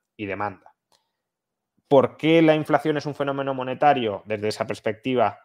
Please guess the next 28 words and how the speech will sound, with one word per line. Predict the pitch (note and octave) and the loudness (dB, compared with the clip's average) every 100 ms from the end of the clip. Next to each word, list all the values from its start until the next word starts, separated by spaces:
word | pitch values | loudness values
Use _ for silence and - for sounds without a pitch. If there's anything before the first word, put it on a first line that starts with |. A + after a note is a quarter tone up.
| _ _ _ _ _ | _ _ _ _ _
si | - - A#2 A2 A2 A2 A2 | -20 -14 -8 -8 -6 -4 0
hay | A2+ A2+ A#2+ | 2 2 -2
una | A#2 A2 - | -6 -8 -6
crisis | B2+ A#2 A2+ | -10 -8 -4
de | A#2+ | -2
oferta? | A#2+ F#3+ - F2 _ _ _ _ _ _ | 2 2 2 -14 _ _ _ _ _ _
Pues | G2+ | -16
porque | - F#2 - | -12 -16 -12
si | - | -8
hay | F#2+ | -6
una | G2+ | -6
crisis | G2 G2 G2 | -8 -10 -4
de | |
oferta, | A2 D3 C#3 C3+ D3+ F#3 - _ | -2 2 0 2 -2 -4 -12 _
desde | A2+ G#2+ G2+ | -6 -6 -6
tu | A#2+ | -6
perspectiva, | A#2+ F3+ B2+ - E3 A2+ C#3+ _ _ _ _ _ | -6 -4 -6 -2 -2 -2 -4 _ _ _ _ _
habría | - G#2 G#2+ A#2 | -12 -6 -2 -2
que | A#2 | -2
reducir | A2+ A2+ A2+ C#3 | -4 -4 -2 -2
la | G2+ | -2
oferta | F#2 - G#2+ G#2+ | -6 -6 -8 -8
monetaria | A2+ A#2 D3 D3 C#3+ F#3+ - _ _ _ _ _ _ _ _ _ _ _ | -6 -4 -2 0 -2 -6 -10 _ _ _ _ _ _ _ _ _ _ _
para | - C3 C3+ | 0 4 2
que | G#2+ | 0
no | G#2 | -6
haya | A2+ | -6
inflación. | G#2 - - E2 | -8 -14 -16 -18